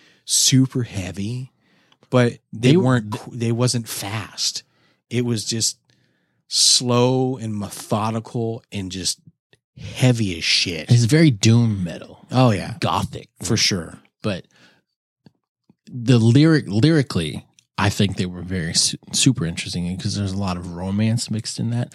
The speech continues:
Speaker 1: Oh, yeah.
Speaker 2: But then a shit ton of depression. You're like, "Oh, this is nice. Oh my God, I wanna kill myself."
Speaker 1: And
Speaker 2: And, like, the same song.
Speaker 1: And, and if you listen to the albums, like, in their entirety,
Speaker 2: Mm-hmm.
Speaker 1: just let it play. They always had those spooky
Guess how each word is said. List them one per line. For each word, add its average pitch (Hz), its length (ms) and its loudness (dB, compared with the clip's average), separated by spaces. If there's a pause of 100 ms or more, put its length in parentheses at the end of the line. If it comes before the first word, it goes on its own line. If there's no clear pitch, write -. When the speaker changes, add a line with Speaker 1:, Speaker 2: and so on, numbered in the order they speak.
Speaker 1:
Oh, 120 120 0
yeah. 98 120 -2
Speaker 2:
But 107 100 2
then 127 180 6
a 92 100 2
shit - 400 -2
ton - 220 0
of 92 80 4
depression. 110 520 -2
You're 90 100 -4
like, 92 180 -8
"Oh, 160 280 -2
this 143 200 -4
is 127 160 -4
nice. 107 300 0
Oh 110 160 -2
my 98 120 2
God, 92 220 -2
I 98 60 2
wanna 101 200 2
kill 87 180 -8
myself." - 520 -10
Speaker 1:
And 160 320 4
Speaker 2:
And, 127 120 6
like, 117 180 6
the - 100 -2
same 92 300 -4
song. - 340 -6 (520)
Speaker 1:
And, 143 240 4
and 135 200 2
if 131 160 2
you 139 140 4
listen 143 400 2
to 120 140 -2
the 110 260 -4
albums, 107 840 -4
like, 101 340 -6 (680)
in 123 180 4
their 104 200 2
entirety, 92 880 -2
Speaker 2:
Mm-hmm. 87 200 -2
Speaker 1:
just 98 220 -2
let 104 200 0
it - 160 -12
play. 98 600 -2
They 95 140 -6
always 110 400 0
had 101 400 -4
those 85 260 -2
spooky 104 1200 2